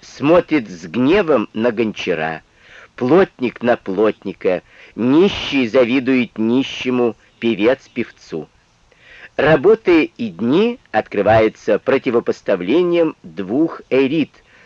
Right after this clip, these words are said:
двух видов соперничества. Есть злая Эрида,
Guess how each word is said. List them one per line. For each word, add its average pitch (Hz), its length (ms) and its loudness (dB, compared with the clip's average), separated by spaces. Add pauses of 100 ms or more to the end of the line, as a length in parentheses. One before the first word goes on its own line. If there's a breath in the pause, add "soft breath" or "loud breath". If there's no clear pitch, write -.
двух 101 420 -6
видов 151 680 -4
соперничества. 73 1000 -8 (680 loud breath)
Есть 175 560 -4
злая 113 840 0
Эрида, 101 560 -2